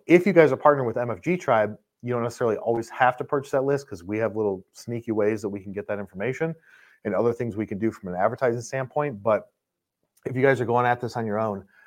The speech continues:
purchase that list 'cause you can do so much with that information. I wanna know the,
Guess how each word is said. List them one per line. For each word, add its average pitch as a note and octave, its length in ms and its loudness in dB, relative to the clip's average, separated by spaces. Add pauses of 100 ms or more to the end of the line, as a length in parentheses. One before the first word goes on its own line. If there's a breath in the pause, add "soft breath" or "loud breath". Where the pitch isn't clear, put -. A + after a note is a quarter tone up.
(800 soft breath)
purchase D3+ 400 4
that B2 160 6
list A#2 240 2
'cause G#2 140 -10
you G#2+ 80 -4
can A2 100 -4
do G#2 100 -4
so G#2+ 260 -4
much A2 200 -6
with F#2+ 100 -12
that G2+ 120 0
information. F#2 480 -10
I F#2+ 40 -4
wanna A#2 240 -2
know G2+ 260 -2
the, G2 160 -12